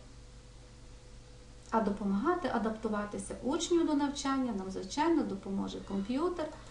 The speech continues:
та використання інформаційно-комунікаційних технологій.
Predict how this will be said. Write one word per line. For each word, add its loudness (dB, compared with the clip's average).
та -4
використання 0
інформаційно-комунікаційних -2
технологій. -6